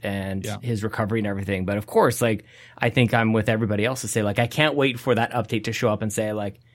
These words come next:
Speaker 1: he's up and he's around and he's, "What's up, everybody?" Like, <laughs> you know,
Speaker 2: Exactly.
Speaker 1: he's, he's back to himself. But,
Speaker 2: <laughs>
Speaker 1: and, and it's selfish, but in, like, a friendly kind of way. Like, I'm being selfish and, like,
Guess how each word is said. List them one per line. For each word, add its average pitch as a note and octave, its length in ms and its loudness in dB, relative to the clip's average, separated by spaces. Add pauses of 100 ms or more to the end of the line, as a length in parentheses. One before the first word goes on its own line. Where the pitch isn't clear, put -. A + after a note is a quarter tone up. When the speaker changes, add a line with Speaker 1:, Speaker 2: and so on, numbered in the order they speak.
(300)
Speaker 1:
he's C#3 240 0
up D#3 320 0
and B2+ 100 4
he's A#2+ 120 2
around D3 600 4
and A#2 140 6
he's, A#2 500 0 (300)
"What's F#3+ 340 4
up, G3+ 120 2
everybody?" D#3+ 460 6
Like, D3+ 240 6 (260)
<laughs> - 240 -8
you B3+ 120 4
know, - 120 6
Speaker 2:
Exactly. D3 560 6
Speaker 1:
he's, - 60 -2
he's E3 200 6
back D3 260 2
to D3+ 120 0
himself. B2+ 540 0
But, A#2 240 0 (240)
Speaker 2:
<laughs> - 240 -14
Speaker 1:
and, C#3+ 340 4
and D3 360 6 (220)
it's E3 220 2
selfish, G3 840 4 (340)
but D#3 220 4
in, D#3 160 6
like, D3 160 4
a C3+ 140 6
friendly C#3 840 4
kind B2+ 260 4
of A2 120 2
way. C3 180 6
Like, A#2+ 140 4
I'm A#2+ 100 4
being B2 160 4
selfish C3+ 400 -2
and, A2+ 100 0
like, A#2 220 0